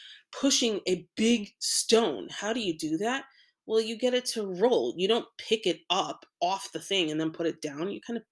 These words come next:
push it and roll it until it comes off. Now, that is, hi, Coco, that is the word that should have been used in the singular, vayiglol ha'even. That's how it should have referred to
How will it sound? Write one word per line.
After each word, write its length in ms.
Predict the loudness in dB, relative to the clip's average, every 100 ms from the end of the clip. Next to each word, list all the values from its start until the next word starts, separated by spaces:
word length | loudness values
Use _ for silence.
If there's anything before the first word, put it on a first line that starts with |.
| -18 -2
push 240 | 0 2 2
it 160 | 0 2
and 300 | 2 2 6
roll 240 | 6 6
it 160 | 4 2 -10 -16 0
until 340 | 2 2 4 2
it 120 | 2
comes 260 | -4 -6 -6
off. 320 | -10 -16 -20 _ _ _ -6 -4 6
Now, 260 | 8 8 6
that 280 | 6 8 8 10
is, 320 | 10 8 2 -6
hi, 160 | -4
Coco, 460 | -2 -2 -4 -6 -6 -10 4
that 200 | 6 10
is 240 | 10 8 8
the 120 | 6
word 400 | 6 4 4 2 0
that 420 | 2 4 4 2 -2 -2
should 200 | 4 4
have 60 | 6
been 200 | 4 4
used 260 | 2 2
in 120 | 2 2
the 80 |
singular, 640 | 2 6 8 8 4 0 0
vayiglol 1000 | 0 0 -4 -2 4 6 6 4 2 -6 -6
ha'even. 640 | -4 0 -2 -2 -10 -8 0
That's 280 | 0 0 -4
how 140 | 0 0
it 100 | 0
should 520 | -2 -2 0 0 0
have 200 | -4 -6
referred 400 | -8 -8 -8 -8
to 140 | -10